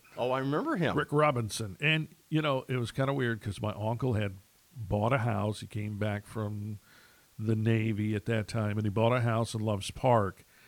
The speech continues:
Speaker 2: and it was right next to an apartment. And this Rick Robinson lived there in this apartment. He had talked to the guy, and the guy was from, like, Carolina or something.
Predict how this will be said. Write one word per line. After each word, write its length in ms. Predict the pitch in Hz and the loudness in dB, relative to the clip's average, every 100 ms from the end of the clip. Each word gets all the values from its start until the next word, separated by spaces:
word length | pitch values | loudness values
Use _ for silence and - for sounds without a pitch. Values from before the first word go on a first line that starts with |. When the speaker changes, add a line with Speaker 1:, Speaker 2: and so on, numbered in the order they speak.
| - - - | -20 -20 -6
Speaker 2:
and 120 | 117 | -2
it 40 | |
was 140 | 113 101 | 2 4
right 200 | 117 - | 4 2
next 280 | 123 120 - | -2 -2 -2
to 80 | |
an 40 | 113 | -2
apartment. 680 | 104 - 113 104 104 - - _ _ _ _ _ _ _ _ _ _ _ _ - | -2 2 2 0 -8 -12 -20 _ _ _ _ _ _ _ _ _ _ _ _ -2
And 800 | 120 117 117 117 117 110 110 - _ _ _ | 0 2 2 4 4 2 0 -6 _ _ _
this 240 | 120 110 | -2 0
Rick 180 | 110 117 - | 2 2 4
Robinson 540 | 123 139 127 98 113 | 6 6 4 -2 -4
lived 360 | 107 107 101 104 | 0 0 0 0
there 220 | 110 107 | 2 0
in 80 | 101 | -2
this 160 | 104 | -6
apartment. 460 | - 110 113 107 107 | -2 0 2 0 -2
He 100 | 120 | -2
had 140 | 113 | -2
talked 360 | - 131 139 - | 4 6 4 0
to 60 | 117 | -4
the 100 | 104 | -2
guy, 340 | 101 95 95 | -2 -2 -2
and 200 | 95 107 | -2 -2
the 40 | 110 | 2
guy 220 | 120 123 | 4 4
was 140 | 127 | 4
from, 260 | - 131 120 | 2 0 2
like, 220 | 113 110 | 0 -2
Carolina 680 | - 139 131 123 120 123 104 | -2 -2 0 0 0 -2 -4
or 100 | 80 | -6
something. 440 | - 98 82 95 | -8 -8 -8 -12